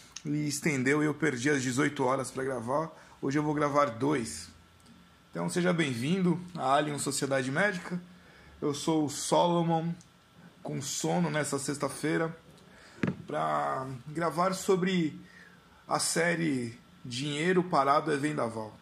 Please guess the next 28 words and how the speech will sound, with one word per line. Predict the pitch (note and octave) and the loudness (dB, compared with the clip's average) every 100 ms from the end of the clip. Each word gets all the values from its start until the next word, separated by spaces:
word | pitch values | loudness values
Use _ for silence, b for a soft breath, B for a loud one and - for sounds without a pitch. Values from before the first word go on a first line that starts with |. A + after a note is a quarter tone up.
| - - - - - | -20 -20 -20 -20 -20
Ficou | - A3+ | -12 -6
legal | C4+ D3 C3+ | -4 -2 -2
isso, | C3 - | -4 -6
né? | B2+ E3 - - - - - - - | -10 -12 -16 -20 -20 -20 -20 -20 -14
<laughs> | E3+ - - - - - - - - | -14 -14 -18 -16 -14 -14 -12 -8 -6
Vamos | - F3+ | -2 2
ver | F#3 | 2
se | F#3 | 2
esse | F3 | 2
ano | E3+ F3 | 2 2
também | E3+ E3+ | 2 2
eu | E3+ | 0
consigo | E3 D3+ E3 | -2 -2 0
gravar | D#3 D#3 C#3 | 4 4 4
um | D#3+ C#3+ | 0 0
jingle | B2+ F#3 D3+ A#2+ | 0 2 2 0
pra | A#2 D3+ | -4 -4
colocar | C#3 D3+ D3 D3 | -2 0 2 0
aqui | C#3+ D3+ | -2 -2
no | D3+ | -2
início | C#3+ C#3+ C#3+ | -2 -2 -2
do | C#3+ | -2
podcast. | D#3 D3+ - B2 B2+ - - B B | 0 0 0 -2 -2 -4 -14 B B
Eu | - | -4
vi | D#3+ | -4
que | F3+ | -4
fica | - G3+ | -6 -2
bonito. | F#3 D3+ A#2 - | 0 0 -2 -8